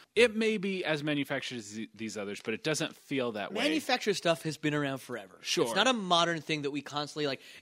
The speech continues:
Speaker 2: when next interview come, I mean, next, like, article about fucking movies next week comes out, and we're like,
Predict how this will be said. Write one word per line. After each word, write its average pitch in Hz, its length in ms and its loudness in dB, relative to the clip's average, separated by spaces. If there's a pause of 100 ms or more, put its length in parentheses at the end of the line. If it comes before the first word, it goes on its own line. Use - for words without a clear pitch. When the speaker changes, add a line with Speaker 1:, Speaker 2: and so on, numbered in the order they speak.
(140)
Speaker 2:
when 175 240 -2
next 185 340 2
interview 160 420 0
come, 143 360 -10
I 151 80 -4
mean, 147 160 -4
next, 165 240 -4
like, 156 200 -6 (280)
article 165 440 6
about 139 360 -2
fucking 151 480 -4
movies 139 480 -2
next 135 260 -8
week 135 160 -8
comes 127 300 -6
out, 120 260 -4 (240)
and 143 140 0
we're 143 80 2
like, 135 220 2